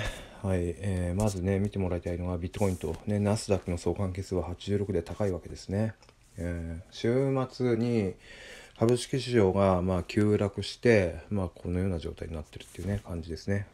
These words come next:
決算がね、重なってたんで。はい。はい、イーサリアムのドル建ても九十五で、高いですね。うん。はい。えー、直近の値動きはね、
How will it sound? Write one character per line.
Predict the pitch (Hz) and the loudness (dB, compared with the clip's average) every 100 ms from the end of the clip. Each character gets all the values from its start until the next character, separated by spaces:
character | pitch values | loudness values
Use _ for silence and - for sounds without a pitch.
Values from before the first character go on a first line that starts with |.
| - | 0
決 | 160 - | 2 2
算 | - 90 80 | -2 -2 0
が | 78 - - | -6 -12 -6
ね、 | 104 107 | -2 -2
重 | - - 87 | -6 -8 -6
な | 82 | -6
っ | |
て | - | -8
た | - | -8
ん | 78 | -8
で。 | 78 78 - - - - - - - - - - | -6 -10 -10 -2 0 0 -4 -4 -2 0 -2 -2
は | 87 82 | -4 -2
い。 | 80 - - - - - - _ - | -4 -12 -20 -20 -20 -20 -20 _ -20
は | - 92 | -6 -4
い、 | |
イ | 90 104 | 0 0
ー | |
サ | 107 117 | 4 4
リ | 95 | 4
ア | |
ム | 85 87 | 4 -2
の | 82 | -2
ド | 85 | -4
ル | 82 | -2
建 | 85 90 80 | -2 -2 -2
て | 82 | 2
も | 120 101 | 4 4
九 | - 117 104 | 4 4 6
十 | 82 80 80 | 2 -4 -4
五 | 85 80 - - | -4 -4 -8 -12
で、 | 92 85 - | -10 -8 -10
高 | - 117 | 0 4
い | 127 | 4
で | |
す | - - | 2 0
ね。 | 107 - - - - - | 0 0 -14 -20 -20 -12
う | 95 | -6
ん。 | 87 82 87 - - - - - - _ - | -4 -4 -8 -14 -20 -20 -18 -20 -20 _ -10
は | 90 85 | -6 -6
い。 | 80 - - | -8 -12 -10
え | 92 87 82 80 80 80 80 87 95 98 | -6 -4 -4 -6 -6 -8 -10 -12 -12 -8
ー、 | - | -8
直 | |
近 | 98 101 | -6 0
の | 104 | 2
値 | 98 | 2
動 | 92 | 0
き | 82 85 | -4 -6
は | 80 - 113 | -8 -12 -4
ね、 | 104 90 | -4 -4